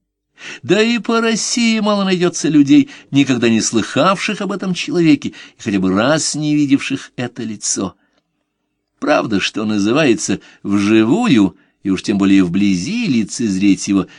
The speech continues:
доводилось немногим, но вот на общероссийских телеканалах одно время он изрядно помелькал —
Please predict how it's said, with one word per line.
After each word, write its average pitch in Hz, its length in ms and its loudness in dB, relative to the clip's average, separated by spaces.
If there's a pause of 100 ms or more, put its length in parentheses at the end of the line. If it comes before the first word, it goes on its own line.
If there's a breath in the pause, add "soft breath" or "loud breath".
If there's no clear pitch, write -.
(160 loud breath)
доводилось - 680 0
немногим, 101 600 2 (320 loud breath)
но - 140 -2
вот 135 200 0
на 135 140 0
общероссийских 151 1160 -2
телеканалах 110 1040 0 (220 loud breath)
одно 104 460 -2
время 123 300 2
он 101 140 2
изрядно 98 520 0
помелькал — 123 640 -2